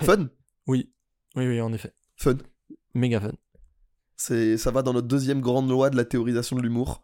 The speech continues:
Speaker 2: <laughs>
Speaker 1: Avec l-, la première étant humain en mouvement égale drôle.
Speaker 2: <laughs>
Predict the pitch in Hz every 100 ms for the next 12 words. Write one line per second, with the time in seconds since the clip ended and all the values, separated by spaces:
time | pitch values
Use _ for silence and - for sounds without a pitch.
0 | - 143 - - - - - 120 127 123
1 | 123 127 120 131 143 127 123 135 - 147
2 | 151 151 139 131 135 151 123 117 123 113
3 | 110 101 - -